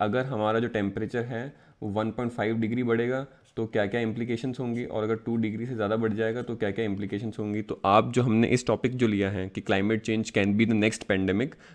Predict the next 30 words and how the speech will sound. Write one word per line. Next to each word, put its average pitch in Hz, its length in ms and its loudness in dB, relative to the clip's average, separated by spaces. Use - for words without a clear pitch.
तो - 80 -2
उसके 107 200 -4
अंदर 113 200 0
क्या 110 140 0
है 107 60 0
कि 110 80 -2
आप 110 140 -4
आईपीसीसी 110 500 -2
को 120 80 0
यूज़ 113 200 -2
कर 113 80 -2
सकते 107 320 -8
हो, 107 100 -6
आप 104 220 0
यूएनईपी 113 500 4
को 120 100 2
यूज़ 110 220 -2
कर 113 100 -2
सकते - 320 -6
हो, 113 240 -6
आप 113 240 2
कॉन्ट्रडिक्शन 127 600 2
या 135 80 0
क्वेश्चन 131 380 -2
शो 131 180 0
कर 123 120 0
सकते 117 320 -4
हो 120 200 -6
कि 151 200 -2
is 127 260 6